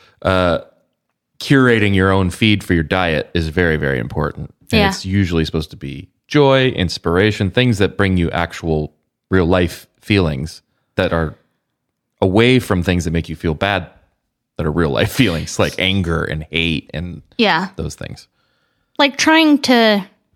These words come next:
Speaker 2: trying to be on the joy spectrum as much as possible.
Speaker 1: Exactly.
Speaker 2: Because life is tough enough as it is. It's like every single week we've got no-,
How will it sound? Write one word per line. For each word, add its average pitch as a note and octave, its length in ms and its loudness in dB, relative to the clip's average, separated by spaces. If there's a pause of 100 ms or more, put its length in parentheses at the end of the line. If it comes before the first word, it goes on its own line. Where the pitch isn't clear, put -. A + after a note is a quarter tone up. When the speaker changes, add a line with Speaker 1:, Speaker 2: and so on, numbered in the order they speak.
(120)
Speaker 2:
trying D4 380 4
to C4 60 4
be A#3+ 260 4
on G#3 240 2
the F3 120 -2
joy G3 380 2
spectrum F3 600 -2
as E3 120 -10
much F3 200 -4
as D#3 120 -10
possible. D#3 640 -6
Speaker 1:
Exactly. - 560 0
Speaker 2:
Because F#3+ 380 -2
life G3+ 260 2
is G3+ 320 -2 (140)
tough F#3+ 300 -2
enough F3 260 0
as E3 160 -4
it E3 80 -8
is. D3+ 160 -2
It's C#3+ 120 -14
like D#3 240 -8 (100)
every G3+ 340 -2
single F3+ 640 -2 (320)
week F#3 500 -2 (480)
we've F#3+ 220 -2
got F#3+ 200 0
no-, F#3 200 0